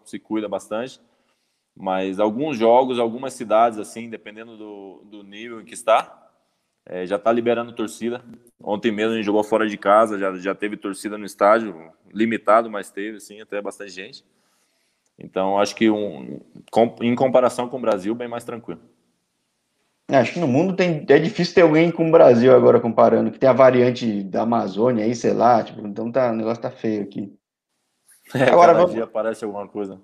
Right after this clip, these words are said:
Speaker 2: É, não basta, já não basta a quantidade de coisa, sempre surge algo mais, né? <laughs>
Speaker 1: É isso aí.
Speaker 2: E, e aí, bom, você fala que tá acabando o torneio aí, foi um mercado que você acabou conhecendo. O que, que você acabou vendo de América Central? O que já pôde ver de possibilidade?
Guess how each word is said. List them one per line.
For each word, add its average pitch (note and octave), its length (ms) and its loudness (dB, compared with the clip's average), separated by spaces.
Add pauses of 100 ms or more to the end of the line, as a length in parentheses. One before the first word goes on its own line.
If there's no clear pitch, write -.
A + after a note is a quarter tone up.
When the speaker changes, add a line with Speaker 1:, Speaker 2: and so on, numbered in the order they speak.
(300)
Speaker 2:
É, C#3 540 6
não C3+ 100 -2
basta, C#3+ 380 4
já D3 100 6
não D3 100 0
basta C#3+ 280 2
a - 20 -16
quantidade C#3+ 320 -2
de C#3+ 60 -8
coisa, D#3+ 180 4
sempre E3 160 0
surge E3+ 260 2
algo D3+ 160 4
mais, A#2+ 320 -2
né? A#2 180 -6 (380)
<laughs> C3+ 1000 -4
Speaker 1:
É A#2+ 200 4
isso A2 220 -2
aí. D#3+ 180 -2 (1160)
Speaker 2:
E, - 80 -2
e D#3 40 6
aí, D3 180 8
bom, F3 360 4 (180)
você F3 140 -6
fala F3 220 4
que E3 260 -8 (300)
tá F#3+ 140 2
acabando D#3+ 420 2
o D3+ 80 -6
torneio C#3+ 480 -2
aí, D#3 380 -4 (100)
foi D#3 140 -8
um - 20 -4
mercado D#3 320 2
que D#3+ 80 0
você E3 80 -8
acabou C#3 420 -2
conhecendo. D3+ 580 -4
O D#3+ 60 -10 (160)
que, D4 120 -16
que D4 60 -18
você A#4 80 -2
acabou F3+ 320 0
vendo D#3 220 2
de C#3+ 80 2
América C#3 360 0
Central? D3 320 -2
O - 20 -14
que - 120 -12
já A3+ 100 4
pôde F3+ 340 0
ver B2 480 0
de B2+ 120 -4
possibilidade? C3 1040 0